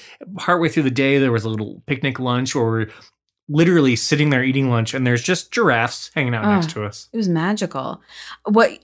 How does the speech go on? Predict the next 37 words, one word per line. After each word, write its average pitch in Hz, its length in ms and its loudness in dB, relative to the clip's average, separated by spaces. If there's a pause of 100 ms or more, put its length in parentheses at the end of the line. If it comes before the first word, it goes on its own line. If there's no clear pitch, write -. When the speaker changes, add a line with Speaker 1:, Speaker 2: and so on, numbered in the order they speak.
Speaker 2:
also 202 380 4
we 175 100 2
should 170 140 -2
mention 175 300 0
is 156 100 -2
there's 202 160 -2
only, 285 180 4
like, 170 180 0
twenty 175 380 -4
people 151 320 -6
on 151 160 -2
this 151 160 -8
tour, 127 280 -8
and 135 120 -4
you 156 80 -2
have, 151 240 -2
like, 147 180 -6
two - 180 -6
or 175 100 4
Speaker 1:
If 214 80 0
Speaker 2:
three 98 80 -4
Speaker 1:
that. 151 240 2
Speaker 2:
guides. 147 520 -2
Yeah, 160 260 -2
it 185 80 -4
was 202 160 -2
really 202 360 -2
small. 156 640 -4 (360)
Uh, 165 260 2
you 208 540 0 (140)
walk 185 580 4
across 180 760 2
an 175 300 -6
alligator 196 600 -4
pit, 226 260 -2
which 156 200 -8
might 160 280 -2